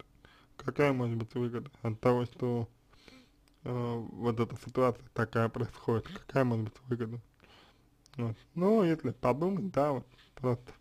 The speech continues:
по-, подумать. Может быть, самой, может быть, с психологом. Вот. Я полагаю, выгода найдется. Это то, что вы получаете. Это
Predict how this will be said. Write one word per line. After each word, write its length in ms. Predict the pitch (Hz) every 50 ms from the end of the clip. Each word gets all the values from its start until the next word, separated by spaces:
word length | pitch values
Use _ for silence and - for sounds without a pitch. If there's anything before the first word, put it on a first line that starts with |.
| _
по-, 280 | - - 123 113 76 -
подумать. 440 | 139 - - 120 127 123 123 117 - - - _ _ _ _ _ _ - - - - - - _ _ -
Может 220 | 160 175 165 131
быть, 80 | 117 - - - - 117 - -
самой, 380 | - 117 117 123 147 156 151 131
может 260 | 120 123 127 123 120
быть, 160 | 113 113 -
с 460 | - - - - - - - - - -
психологом. 720 | - 117 - - - 151 151 147 143 143 143 139 127 120 - _ - - - - - - - - - _ _ _ _ -
Вот. 420 | - - 95 117 117 113 110 - - - -
Я 140 | - 160 165
полагаю, 440 | - 147 131 123 127 143 143 123 113
выгода 280 | 120 123 120 120 117
найдется. 400 | 120 120 117 113 110 113 113 - - - - - - _ - - _ _ _ - - _ _ _ _
Это 260 | 208 214 214 - 143
то, 200 | - - 190 196
что 160 | - - 139
вы 100 | 139 139
получаете. 800 | 143 - 143 139 135 131 - - - - 127 113 - - - - - - _ _ _ _ _ -
Это 100 | -